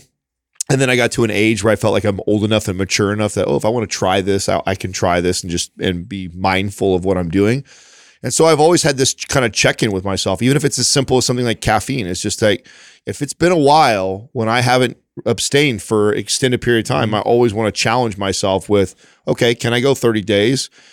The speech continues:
Speaker 1: and it not be torture? And can I, can I do that? And that, I think that check-in on all those substances is so important.
Speaker 2: That's exactly how I do it. Uh, 'cause you and I are very similar in that sense.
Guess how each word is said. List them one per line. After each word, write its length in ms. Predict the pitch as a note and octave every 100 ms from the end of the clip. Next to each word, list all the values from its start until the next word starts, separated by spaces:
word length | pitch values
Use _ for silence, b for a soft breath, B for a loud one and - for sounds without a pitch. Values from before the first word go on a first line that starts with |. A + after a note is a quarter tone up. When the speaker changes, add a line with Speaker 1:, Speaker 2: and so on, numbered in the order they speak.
| b b G#2+
Speaker 1:
and 80 |
it 100 | A2+
not 260 | B2 B2 A#2
be 220 | A#2+ A#2
torture? 480 | - C3 C#3+ - F2
And 220 | F#2+ G#2+ A2+
can 160 | B2 A2+
I, 140 | A#2
can 280 | B2+ A#2+ C3
I 80 | A#2+
do 220 | G#2+ F#3
that? 280 | C#3 C#2+ -
And 140 | G#2+ A2
that, 120 | G#2+
I 60 |
think 220 | A#2 C#3+ C#3
that 180 | A#2
check-in 640 | - - C3+ - G#2+ F2+ G#2 -
on 140 | A#2 -
all 260 | D#3 F#3+ D#3
those 240 | A2+ G2+
substances 560 | G#2 G2+ G#2 G#2 G#2+ G#2+
is 100 | -
so 340 | - D3+ C3+
important. 400 | F#2+ - E3 -
Speaker 2:
That's 220 | D#3+ -
exactly 720 | D#3+ B2+ D3 D3+ D3+ C#3+ C#3
how 240 | A#2 B2+ B2
I 120 | A#2+
do 240 | A2+ G#2 G#2
it. 80 | _ -
Uh, 320 | A#2 G#2+ G#2+
'cause 200 | - C3
you 100 | E3+
and 100 | D#3
I 60 | C#3
are 80 |
very 160 | B2+ B2
similar 340 | - C3 A#2
in 60 | A2
that 140 | G#2+ A2
sense. 460 | A2 G#2 A#2+ -